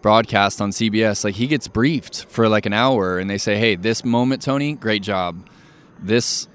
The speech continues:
call out right here, excellent. And then this language, that's not really what we were looking for. Like, hey, you got a little too sloppy here. This story was a little dragged out. Like, work on your timing here." Like,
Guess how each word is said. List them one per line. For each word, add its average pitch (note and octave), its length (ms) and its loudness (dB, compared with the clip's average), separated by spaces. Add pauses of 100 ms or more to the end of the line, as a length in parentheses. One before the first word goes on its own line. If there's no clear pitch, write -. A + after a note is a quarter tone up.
(160)
call A#2 260 4
out B2 160 2
right B2 180 0
here, C3 280 0
excellent. G2 540 -6
And A2+ 120 -4
then A2+ 240 -4 (120)
this A#2 320 -2
language, D3 540 -2 (200)
that's A#2+ 240 -6
not C3 240 0
really B2 240 0
what A2 220 -2
we A2 120 -2
were G2+ 140 -6
looking A#2 300 -2
for. C3 280 -2
Like, A2+ 260 -2 (360)
hey, A#2 140 4
you A2 140 4
got A2 120 4
a G#2 60 2
little A2 180 0
too A2+ 180 -2
sloppy A2 440 0
here. A#2 600 0 (100)
This A2+ 260 0
story A#2+ 320 0
was A2 200 0
a A2 60 -2
little A2 280 2
dragged G#2+ 360 2
out. G#2+ 400 2
Like, G2 280 -4 (340)
work A#2 220 2
on A#2 100 2
your A2 80 -2
timing G#2+ 340 -2
here." A2 280 -2
Like, G2 140 -4